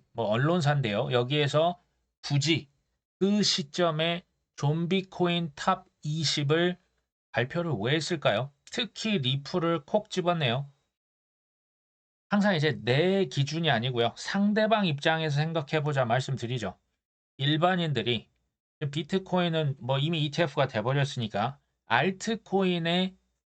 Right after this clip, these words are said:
접근도 못하게 하려면 어떻게 하면 될까요? 상대편 입장에서 제가 생각을 해보는 겁니다. 이렇게 큰 또는 긴 나름의 조정을 받았을 때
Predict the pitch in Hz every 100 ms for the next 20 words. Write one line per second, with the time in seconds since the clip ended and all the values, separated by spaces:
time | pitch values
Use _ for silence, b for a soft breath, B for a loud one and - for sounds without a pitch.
0 | - - 151 - 190 185 180 185 175 147
1 | 147 160 156 156 151 156 151 151 120 131
2 | - 190 190 180 180 151 123 120 98 _
3 | _ _ - 190 208 202 214 175 143 160
4 | 143 139 131 156 160 143 160 117 135 147
5 | 135 101 117 - _ _ _ _ _ _
6 | _ - 151 190 190 190 - 214 214 202
7 | _ _ - 165 175 143 - 175 185 214
8 | _ - 113 123 170 185 175 139 135 175
9 | 175 156 120 131 170 - 127 131 127